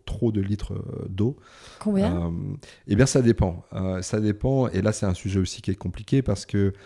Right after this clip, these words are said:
Speaker 1: euh, beaucoup des, des petites brasseries, euh, qui par ailleurs font un travail fantastique, euh, bon, sont les pires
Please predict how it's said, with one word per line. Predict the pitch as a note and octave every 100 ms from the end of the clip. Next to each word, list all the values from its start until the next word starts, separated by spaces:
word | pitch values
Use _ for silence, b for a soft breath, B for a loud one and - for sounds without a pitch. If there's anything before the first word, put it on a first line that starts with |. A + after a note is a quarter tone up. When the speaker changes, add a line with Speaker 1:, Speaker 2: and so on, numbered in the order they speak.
| B B -
Speaker 1:
euh, | F2+ G2 F#2+ F#2
beaucoup | F#2 G#2+ - B2
des, | G#2+ F#2 F#2 F2+ F2
des | F#2
petites | - - -
brasseries, | G#2 E2+ F#2 - C3+ C#3 b b b -
euh, | - F#2+
qui | F#2+ - G#2+
par | G#2 G2
ailleurs | A2 G#2
font | - F2+
un | F2 F2+ - -
travail | - G2 F#2+
fantastique, | - - F2 - C3+ C#3+ - B B B
euh, | - F#2 F#2
bon, | - F2+
sont | - G2+
les | F2
pires | - C3 -